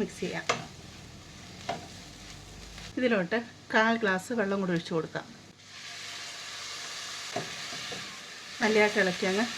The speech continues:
മിക്സ് ചെയ്യാം. വെള്ളമൊക്കെ ഒന്ന്, ഒന്ന് വറ്റി വരട്ടെ. വെള്ളം ഒഴിച്ച് കൊടുക്കുമ്പോഴത്തേക്ക് മസാലയും വെജിറ്റബിൾസൊക്കെ നല്ല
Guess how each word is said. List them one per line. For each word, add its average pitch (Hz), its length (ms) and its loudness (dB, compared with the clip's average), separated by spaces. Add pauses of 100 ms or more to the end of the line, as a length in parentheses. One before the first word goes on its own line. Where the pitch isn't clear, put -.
മിക്സ് - 240 0
ചെയ്യാം. 170 240 2 (1800)
വെള്ളമൊക്കെ 220 520 8
ഒന്ന്, 202 140 4 (960)
ഒന്ന് 262 180 2
വറ്റി 214 280 8
വരട്ടെ. 160 280 4 (1700)
വെള്ളം 262 240 8
ഒഴിച്ച് 247 240 8
കൊടുക്കുമ്പോഴത്തേക്ക് 220 640 6 (180)
മസാലയും 220 500 8
വെജിറ്റബിൾസൊക്കെ 208 680 4
നല്ല 196 120 2